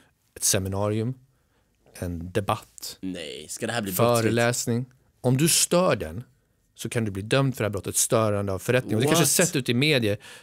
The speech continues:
Speaker 1: hur, ja, men politiker har varit upprörda
Speaker 2: Ja.
Speaker 1: och att de har blivit störda.
Speaker 2: Ja.
Speaker 1: Eh, och
Speaker 2: Ja.
Speaker 1: då Högsta domstolen har i ett nyligt avgörande som faktiskt, eh,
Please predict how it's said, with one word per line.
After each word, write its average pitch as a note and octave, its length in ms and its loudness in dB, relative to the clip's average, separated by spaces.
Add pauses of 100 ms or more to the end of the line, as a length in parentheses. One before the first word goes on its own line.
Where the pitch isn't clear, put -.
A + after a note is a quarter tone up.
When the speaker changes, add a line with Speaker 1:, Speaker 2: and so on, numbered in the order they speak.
(120)
Speaker 1:
hur, A2+ 480 0 (340)
ja, B2+ 120 2
men A2+ 140 2
politiker C3 720 2
har A#2 100 2
varit A2 180 0
upprörda B2+ 440 4
Speaker 2:
Ja. - 100 6
Speaker 1:
och - 60 4
att E3+ 60 2
de D3 120 4
har D3 80 4
blivit A2 260 -2
störda. B2+ 680 4
Speaker 2:
Ja. B2 300 -2 (300)
Speaker 1:
Eh, F2+ 200 -8 (260)
och A2 360 -2 (100)
Speaker 2:
Ja. A#2+ 380 -6
Speaker 1:
då A2 100 -2
Högsta B2+ 220 0
domstolen B2 460 0
har A2+ 220 0
i A2 40 -2
ett A2 100 -8
nyligt A2+ 480 -2 (120)
avgörande C#3+ 680 4
som A2 180 0
faktiskt, - 560 -6
eh, A2 240 -2